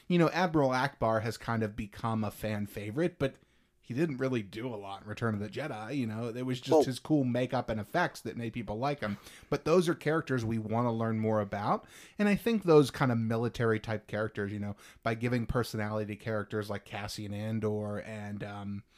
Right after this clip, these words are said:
Speaker 1: you know, we're seeing more Mon Mothma now, more Bail Organa. I think Star Wars is not afraid to have kind of those aristocrat type characters in, in the universe now. You know, they're
Speaker 2: Yeah.
Speaker 1: not afraid to show them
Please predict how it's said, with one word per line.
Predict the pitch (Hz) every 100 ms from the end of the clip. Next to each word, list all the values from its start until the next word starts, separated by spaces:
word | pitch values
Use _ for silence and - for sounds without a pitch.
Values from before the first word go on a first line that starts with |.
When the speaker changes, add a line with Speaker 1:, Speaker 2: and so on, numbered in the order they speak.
| - _
Speaker 1:
you | 127
know, | 113
we're | 110 120
seeing | - 123 117
more | 113 117
Mon | 113 110 107
Mothma | 104 104 - 110 104
now, | 101 101
more | 104 107
Bail | 107 107
Organa. | 107 104 104 104 104 - -
I | 131
think | 135 185 180 -
Star | - 131 113
Wars | 123 117 110
is | 107
not | 110 104
afraid | - - 110 110 104
to | 104
have | 110 107
kind | - 107 107
of | 104
those | 101 101 104 - _ _ _ _ -
aristocrat | 123 113 123 - 123 - 113 107 -
type | 113 104 -
characters | - 113 104 107 - 101 95 101 - - _ _ _ _ _ _ _ _ _ _ _
in, | 143 131 120 110 -
in | 151 143 127 113
the | 107
universe | 113 190 127 98 98 95
now. | 53
You | 123
know, | 143
they're | 156
Speaker 2:
Yeah. | 165
Speaker 1:
not | 196
afraid | 180 190 165
to | 127
show | - - 131 131 123
them | 110 101 101